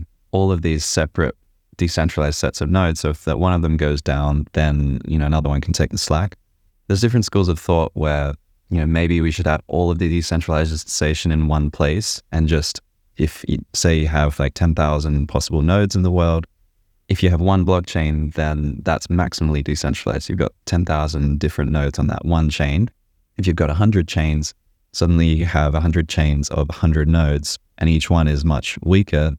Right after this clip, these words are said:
ostensibly. And then multi-chain is bad for robustness of crypto generally. But I tend to take a different view where we already have some very robust blockchains, you know, Bitcoin and Ethereum. They could still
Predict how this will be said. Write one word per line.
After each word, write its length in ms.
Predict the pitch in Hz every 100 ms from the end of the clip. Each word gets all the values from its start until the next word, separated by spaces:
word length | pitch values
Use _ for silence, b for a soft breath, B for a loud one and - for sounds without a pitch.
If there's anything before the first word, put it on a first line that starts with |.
| _
ostensibly. 920 | 85 62 50 - 82 82 78 69 73 - _ _ _ _ _ _ _ _ -
And 180 | 90
then 180 | 82 80
multi-chain 500 | 80 78 78 - 76
is 100 | 76
bad 300 | 78 80 82
for 220 | - 76
robustness 640 | 73 73 65 - 71 - -
of 300 | 67 64 -
crypto 340 | - 80 73 69
generally. 560 | 78 76 69 73 80 - _ -
But 260 | 85 73 _ _ _ _ _ _ -
I 40 |
tend 240 | - 110 101
to 60 | 92
take 380 | 98 85 78 _ _ _ _ _ _ 90
a 20 |
different 500 | 85 90 - 87 76
view 400 | 80 78 80 78
where 380 | 73 71 71 73 _ _ _
we 200 | - 90
already 220 | 92 95 85
have 260 | 85 80
some 220 | - 78
very 280 | 76 78 80
robust 360 | 73 76 73 -
blockchains, 720 | 78 - - 73 71 73 -
you 60 | 71
know, 80 |
Bitcoin 340 | 69 - - 78
and 140 | 73
Ethereum. 560 | 73 73 73 73 71 87
They 100 | 82
could 160 | -
still 420 | - 76 76 73